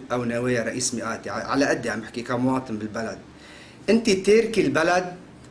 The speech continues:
بتاركي البلد مثل ما شيء عام. آه، آه، ما في، آه،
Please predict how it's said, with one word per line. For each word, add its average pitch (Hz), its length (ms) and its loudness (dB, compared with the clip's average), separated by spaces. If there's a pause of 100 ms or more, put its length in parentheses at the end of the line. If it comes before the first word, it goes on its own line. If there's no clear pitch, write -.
(300)
بتاركي 185 500 2
البلد 156 420 2
مثل 160 220 -4
ما 147 80 2
شيء 180 240 4
عام. 147 520 4 (840)
آه، 131 260 2
آه، 131 360 2
ما 170 160 6
في، 214 520 2 (200)
آه، 120 340 0